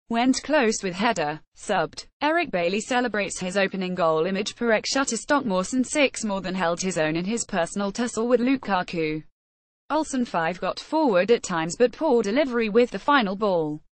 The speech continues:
There five lively going forward early on but faded thereafter.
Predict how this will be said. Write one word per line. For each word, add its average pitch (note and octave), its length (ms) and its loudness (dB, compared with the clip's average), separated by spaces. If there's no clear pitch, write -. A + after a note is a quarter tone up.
There C4 240 4
five D4 320 2
lively A3+ 420 0
going G3+ 300 0
forward B3+ 340 2
early A#3+ 300 4
on E3+ 220 2
but F#3 120 -6
faded F3+ 440 0
thereafter. E3+ 680 0